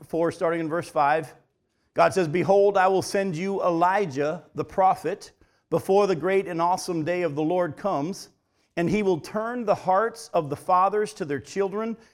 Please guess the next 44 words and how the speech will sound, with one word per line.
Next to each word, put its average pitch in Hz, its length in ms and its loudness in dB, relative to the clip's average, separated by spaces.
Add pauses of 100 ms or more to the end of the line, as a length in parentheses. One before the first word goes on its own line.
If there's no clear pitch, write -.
(120)
and 160 120 0
the 151 60 0
hearts 196 320 2
of 165 80 -4
the 156 80 -6
children 202 480 -2
to 185 100 -4
their 156 140 0
fathers, 147 580 -2
lest 202 240 0
I 190 100 2
come 175 260 -4
and 151 80 -4
strike 160 280 -4
the 151 80 -4
land 160 280 -4
with 147 120 -6
a 147 40 -4
decree 135 600 -8 (260)
of 147 100 -2
utter 127 200 -2
destruction." 127 760 -6 (240)
So 170 160 -6
here, 214 240 2
the 160 100 0
last 180 380 0
thing 185 360 -6 (200)
that 160 260 -6
the 151 120 -8
prophet 185 340 0
Malachi 185 460 -2
said 175 300 -2
before 180 340 0
four 196 280 2
hundred 180 280 -4
years 190 280 -4
of 156 120 -8
silence, 180 560 -4
before 170 340 -6
Jesus 175 320 -8
comes 139 220 -6
on 131 140 -2
the 120 80 -10
scene, 131 420 -10